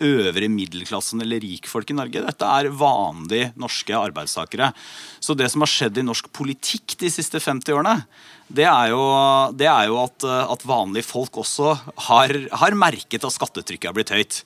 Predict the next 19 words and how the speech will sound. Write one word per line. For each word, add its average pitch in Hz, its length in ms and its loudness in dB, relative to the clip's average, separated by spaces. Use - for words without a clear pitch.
Det 120 80 4
er 131 80 6
en 151 100 2
veldig 139 420 0
artig 120 480 -2
og 117 80 -6
fin 104 200 -4
historie 113 320 -4
om 110 80 -4
Einar 107 260 -4
Gerhardsen 101 640 -6
som 131 140 -6
møtte 120 200 -10
Khrusjtsjov - 720 -6
da 123 80 -2
han 110 160 -4
var 107 100 -6
på 113 140 -16
besøk, 151 480 -4